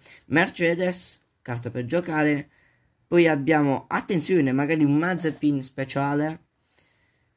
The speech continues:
un Haas e ancora Mercedes. Qui niente Ferrari, quindi iniziamo. No, Schumacher, debutto, un rookie. Ricciardo, uh, Race Superstar.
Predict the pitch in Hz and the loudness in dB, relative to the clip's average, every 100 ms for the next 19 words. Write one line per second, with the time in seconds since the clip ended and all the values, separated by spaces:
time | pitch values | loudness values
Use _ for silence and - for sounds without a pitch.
0 | - 139 143 139 131 - 180 220 - - | 0 4 4 4 2 0 -4 -2 -2 -2
1 | - - - 147 151 147 139 123 120 120 | -4 -10 -4 2 2 2 0 -2 0 -2
2 | 120 110 95 110 - 147 160 151 135 127 | -6 -10 -12 -12 -6 -4 -2 -6 -6 -4
3 | 139 151 151 131 131 185 175 - 156 165 | -2 -2 -2 0 2 2 0 0 0 2
4 | 170 165 _ - - - - _ _ - | -2 -6 _ -2 0 0 -6 _ _ 0
5 | 269 311 233 175 151 147 127 113 101 156 | 4 6 6 2 0 0 0 -2 -2 -2
6 | 175 269 - - 262 - _ _ - 143 | 0 -4 -4 -2 -2 -2 _ _ -2 0
7 | 147 214 226 - 240 - _ _ _ _ | 4 4 4 -2 -6 -8 _ _ _ _
8 | _ _ _ - - _ - 180 330 330 | _ _ _ -20 -20 _ -2 6 6 6
9 | 262 247 180 139 135 117 110 254 831 160 | 4 4 2 2 0 0 -2 -6 0 0
10 | 120 98 107 _ _ - 123 208 330 208 | 0 -4 -16 _ _ -10 2 2 2 -2
11 | - 180 208 196 160 - - 131 107 104 | -4 -6 -6 -2 -4 -4 -10 -8 -6 -6
12 | 98 80 | -8 -12